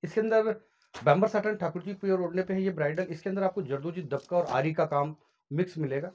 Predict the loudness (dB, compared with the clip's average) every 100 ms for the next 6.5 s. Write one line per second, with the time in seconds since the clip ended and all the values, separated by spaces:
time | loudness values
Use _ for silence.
0 | _ _ -8 -2 2 8 8 8 4 0
1 | -2 -2 -8 -8 _ -2 0 2 0 0
2 | -2 -2 -2 -2 -2 -2 0 0 -2 -10
3 | -2 0 0 2 2 2 -2 0 -2 -2
4 | -4 -4 -4 -2 -4 -6 -12 -14 -20 _
5 | -20 -20 _ _ -12 -12 -12 _ _ -20
6 | -14 -14 -12 -16 -20